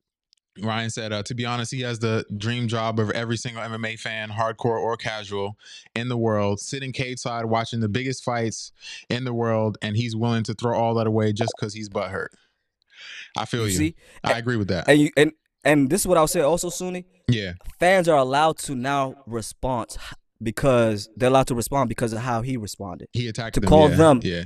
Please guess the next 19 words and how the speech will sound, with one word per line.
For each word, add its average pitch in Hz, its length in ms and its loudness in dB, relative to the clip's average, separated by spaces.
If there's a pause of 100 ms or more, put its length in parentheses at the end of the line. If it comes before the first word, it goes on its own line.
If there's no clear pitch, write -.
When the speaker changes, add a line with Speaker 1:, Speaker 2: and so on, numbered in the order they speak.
Speaker 2:
he 151 140 8
basically 139 540 4
called 127 260 4
them 110 280 2
dummies. 104 500 4 (260)
Speaker 1:
Yeah. 95 300 -2 (440)
Speaker 2:
He'll, 160 140 6 (260)
so, 117 640 4 (600)
all 110 80 0
right, 120 360 0
bet. 127 260 -4 (540)
We 131 120 2
dummies 135 340 2
is 127 80 -2
on 135 220 0
now. 95 220 -6 (380)
Speaker 1:
<laughs> - 380 -8
I - 80 -4
mean, 185 160 0